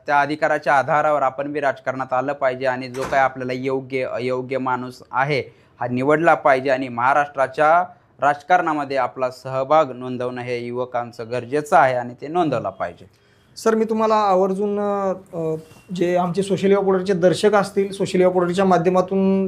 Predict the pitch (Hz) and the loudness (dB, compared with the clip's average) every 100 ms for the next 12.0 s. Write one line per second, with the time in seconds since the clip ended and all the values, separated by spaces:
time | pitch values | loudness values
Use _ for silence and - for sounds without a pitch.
0 | 175 165 180 175 - 185 190 190 - 175 | -2 -2 0 0 2 4 4 4 2 4
1 | 160 180 180 180 175 - 147 - - 104 | 4 4 4 4 2 0 -4 -6 -16 -20
2 | - 170 170 170 175 196 233 233 240 254 | -6 0 2 2 0 2 6 6 6 6
3 | 226 226 202 226 220 226 220 196 208 208 | 4 2 0 0 0 2 4 4 4 0
4 | 208 208 202 208 202 185 208 214 220 185 | 0 -2 -4 -4 -2 2 2 4 2 4
5 | 208 190 190 180 156 131 - _ _ _ | 2 4 4 6 4 2 -6 _ _ _
6 | - 180 180 180 180 160 196 180 180 170 | 0 2 4 4 2 0 -2 2 2 2
7 | 202 220 226 226 214 220 214 220 208 214 | 2 2 2 0 0 0 0 2 2 2
8 | 208 214 220 214 214 202 202 202 208 208 | 4 2 2 -2 -2 -2 -2 -2 2 2
9 | 202 180 185 190 202 196 185 190 185 180 | 2 0 2 2 4 4 4 4 2 2
10 | 190 185 185 175 175 170 180 185 175 180 | 2 2 0 -4 -4 -4 -4 0 0 2
11 | 190 208 269 269 240 233 226 214 180 | 0 2 4 4 6 4 2 2 2